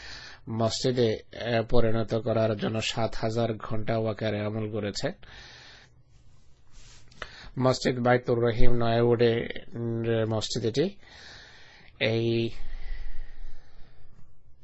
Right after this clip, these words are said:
মসজিদের ভিত্তিপ্রস্তর রাখা হয়েছে বা ভিত্তিপ্রস্তর রেখেছি। না,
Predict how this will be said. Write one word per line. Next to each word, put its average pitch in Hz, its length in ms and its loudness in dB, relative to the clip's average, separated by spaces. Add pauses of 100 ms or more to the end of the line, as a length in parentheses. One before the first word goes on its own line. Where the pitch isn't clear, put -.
(720)
মসজিদের 117 580 0
ভিত্তিপ্রস্তর 113 920 -2
রাখা 110 300 2
হয়েছে 107 460 -2 (1080)
বা 113 140 2
ভিত্তিপ্রস্তর 113 800 -2
রেখেছি। 107 580 -2 (3500)
না, 123 380 2